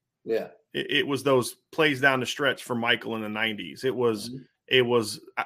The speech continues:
Speaker 2: Bird outdueling Dominique in the fourth quarter.
Speaker 1: Yeah.
Speaker 2: That, that, you know, of those times, it was, it was,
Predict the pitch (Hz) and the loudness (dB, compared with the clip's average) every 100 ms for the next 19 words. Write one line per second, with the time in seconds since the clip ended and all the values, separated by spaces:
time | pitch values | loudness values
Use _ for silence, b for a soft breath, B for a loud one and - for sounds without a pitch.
0 | 131 127 151 139 127 123 123 139 127 120 | 0 4 6 6 2 0 -2 0 0 2
1 | 120 117 123 117 113 - 120 104 - 127 | 0 0 -4 -4 -8 -4 -4 -4 0 0
2 | 69 69 _ _ 101 87 - _ _ 113 | 0 -10 _ _ -12 -12 -16 _ _ -2
3 | 117 104 87 _ 123 120 131 123 120 120 | 0 0 -4 _ -2 0 0 0 0 2
4 | 120 113 - 120 110 123 120 113 123 117 | 2 2 0 -4 -2 -2 -4 -2 -2 -2
5 | 110 | -4